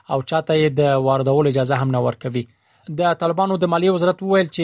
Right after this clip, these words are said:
د نورو توکو په څیر به له دې وروسته د درملو د قاچاق مخه هم ونیسي او عاملین به یې د قانون منګولو ته وسپاري. طالبان یو ځل بیا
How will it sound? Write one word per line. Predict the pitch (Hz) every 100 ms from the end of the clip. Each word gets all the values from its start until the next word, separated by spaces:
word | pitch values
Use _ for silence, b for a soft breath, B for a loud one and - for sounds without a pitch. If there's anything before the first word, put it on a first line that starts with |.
| 151
د | 156
نورو | 185 175
توکو | 185 -
په | -
څیر | 185
به | 165
له | 160 151
دې |
وروسته | 180 185 - 175 b b b b -
د | 147 160 147
درملو | 147 147 175 175
د | 160
قاچاق | - 139 180 170
مخه | 185 175 175 165 -
هم | 185 196 156
ونیسي | 196 226 185 202 175 b b b -
او | 151
عاملین | 151 139 151 165
به | 160
یې | 151
د | 143 131
قانون | 135 147
منګولو | 147 131 135 131
ته | 123
وسپاري. | 117 - 123 110 _ _ _ _ -
طالبان | 175 190 208
یو | 190
ځل | 180 180
بیا | 208